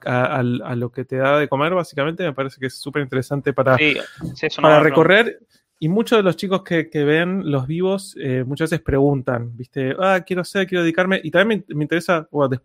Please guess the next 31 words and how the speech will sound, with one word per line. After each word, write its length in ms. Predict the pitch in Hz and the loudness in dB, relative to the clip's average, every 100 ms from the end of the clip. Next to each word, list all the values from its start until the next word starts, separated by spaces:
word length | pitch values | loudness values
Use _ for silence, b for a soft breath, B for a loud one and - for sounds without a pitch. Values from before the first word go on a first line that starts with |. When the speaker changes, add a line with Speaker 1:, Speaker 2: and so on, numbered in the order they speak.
| - | -4
Speaker 1:
después 380 | 160 160 202 196 | -4 -2 -4 0
de 100 | 151 | 0
que 120 | 160 | 2
respondas 320 | 135 - 160 | 0 0 0
eso, 160 | 151 180 | 2 0
te 80 | 147 | 2
hago 120 | 143 | 2
otras 180 | 139 135 | 0 -4
preguntas 280 | 147 147 - | -4 -4 -6
que 80 | |
son 160 | 135 135 | -8 -4
como, 440 | 135 127 123 113 b b b b | -2 2 2 2 b b b b
que 140 | _ | _
van 140 | 147 151 | 0 2
así 260 | 143 156 | 0 -6
concatenadas, 960 | 151 143 131 135 135 135 147 160 156 - | -4 -4 0 2 2 4 4 2 0 -6
que 80 | 139 | -10
se-, 240 | - 156 | -4 -4
son 220 | 151 170 | -2 -2
los 80 | 160 | -2
motivos 400 | 151 151 175 175 | -2 -2 -2 0
ulteriores 640 | 151 135 135 147 156 151 - | 0 0 4 6 4 2 -2
al, 240 | 120 120 - - | -4 -4 -8 -8
de, 220 | 123 117 | -8 -8
de, 480 | 120 117 - - - 214 | -8 -10 -10 -14 -18 _
que 80 | - | -6
vienen 240 | 127 127 123 | -4 -2 -4
a 20 | |
esa 180 | 120 117 | -6 -6
pregunta. 520 | 123 113 113 - - b b b b b b b b | -6 -6 -8 -14 -14 b b b b b b b b
Entonces, 800 | 123 110 120 113 113 - - _ | -6 2 2 2 -4 -6 -16 _